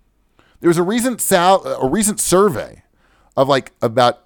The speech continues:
I think it was, like, seven hundred high net worth individuals,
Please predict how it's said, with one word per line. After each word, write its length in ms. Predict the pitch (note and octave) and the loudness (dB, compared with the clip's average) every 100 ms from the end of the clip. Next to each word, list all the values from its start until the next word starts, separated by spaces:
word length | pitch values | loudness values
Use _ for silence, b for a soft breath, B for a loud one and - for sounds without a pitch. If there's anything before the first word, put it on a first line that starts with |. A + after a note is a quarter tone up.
| _ | _
I 60 | - | -14
think 140 | A#2 | -10
it 40 | F3 | -8
was, 120 | G#2 | -8
like, 180 | F2+ - | -10 -10
seven 360 | - F3+ F3+ | 2 4 4
hundred 360 | D#3+ E3+ F3+ E3+ | 2 4 6 4
high 280 | - C#3+ E3 | 0 -2 0
net 180 | F3 D3 | 0 -2
worth 200 | E3 D#3+ | -4 -2
individuals, 760 | D3 D3 D#3+ D#3 F#3 F#3 - | -6 -4 -4 -4 -6 -6 -10